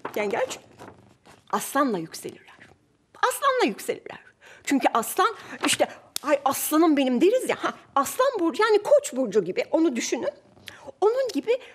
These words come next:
çok güçlü böyle ama onda da biraz böyle bir burnu büyüklük var. Çünkü aslanım hani, e, şeyim hani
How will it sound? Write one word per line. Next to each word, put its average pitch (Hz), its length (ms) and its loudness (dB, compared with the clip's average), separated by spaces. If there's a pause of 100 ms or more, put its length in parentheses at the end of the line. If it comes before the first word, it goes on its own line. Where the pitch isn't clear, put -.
(140)
çok - 260 -4
güçlü 226 560 -4
böyle 233 320 0 (540)
ama 466 160 0
onda 415 240 4
da 339 120 0
biraz 381 260 4
böyle 381 160 4
bir 254 160 0
burnu 285 280 2
büyüklük 226 380 -4
var. - 140 -4
Çünkü - 320 -4
aslanım 247 580 0
hani, 233 260 0 (320)
e, 233 400 -6
şeyim 233 400 0
hani 214 200 -2